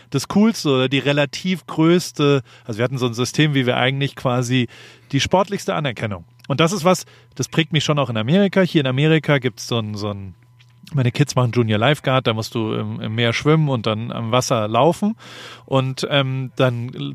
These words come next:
kommen die irgendwann an und dann sind da alle Eltern und dann stehen da halt, keine Ahnung, beim ersten, dann gewinnt es jemand, da kommt jemand rein und dann, dann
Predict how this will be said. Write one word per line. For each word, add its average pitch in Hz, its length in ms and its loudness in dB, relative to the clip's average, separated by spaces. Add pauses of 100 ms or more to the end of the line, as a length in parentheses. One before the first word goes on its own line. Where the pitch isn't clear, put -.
(140)
kommen 170 220 2
die 165 80 6
irgendwann 123 420 2
an 135 220 0
und 180 80 -2
dann 131 160 -2
sind 135 120 -6
da 120 140 2
alle 113 140 -2
Eltern 156 420 0
und 123 100 -4
dann 113 140 -4
stehen 123 300 -6
da 120 100 0
halt, 113 200 -2
keine 110 200 -6
Ahnung, 110 160 -2
beim 107 160 -6
ersten, 127 540 -2 (280)
dann 110 280 -6
gewinnt 156 260 4
es 196 120 2
jemand, 202 340 2
da 139 60 -2
kommt 143 260 -2
jemand 123 280 -4
rein 151 280 2
und 127 160 -8
dann, 110 340 -6
dann 107 280 -12